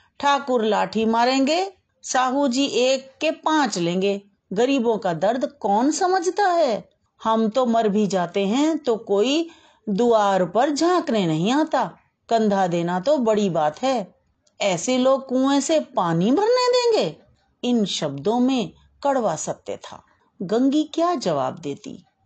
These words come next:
परंतु उसने वह बदबूदार पानी पीने को न दिया। रात के नौ बजे थे।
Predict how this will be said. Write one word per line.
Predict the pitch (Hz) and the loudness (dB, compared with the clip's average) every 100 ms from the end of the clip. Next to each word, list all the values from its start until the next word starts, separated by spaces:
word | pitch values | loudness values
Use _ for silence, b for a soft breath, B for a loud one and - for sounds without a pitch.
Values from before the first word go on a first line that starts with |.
| _ _ | _ _
परंतु | 170 160 165 165 214 214 b b b - | -4 -2 -2 -2 -6 -6 b b b -6
उसने | 269 294 302 | -4 0 0
वह | 233 208 202 | 0 -2 -2
बदबूदार | 151 143 156 247 185 143 143 | -2 -4 -2 -2 -2 -2 -4
पानी | - 175 196 208 151 - b b _ | -4 -2 0 0 -2 -6 b b _
पीने | 269 277 285 277 | -2 2 2 0
को | 285 | 0
न | 262 156 | 0 0
दिया। | 139 143 123 90 - _ _ _ _ _ _ 160 | -2 -8 -10 -10 -12 _ _ _ _ _ _ -10
रात | 185 262 285 - | -4 -4 -4 -4
के | 320 | 0
नौ | 302 175 151 | 2 2 0
बजे | 139 - - 113 - | -2 -6 -10 -12 -10
थे। | 131 | -12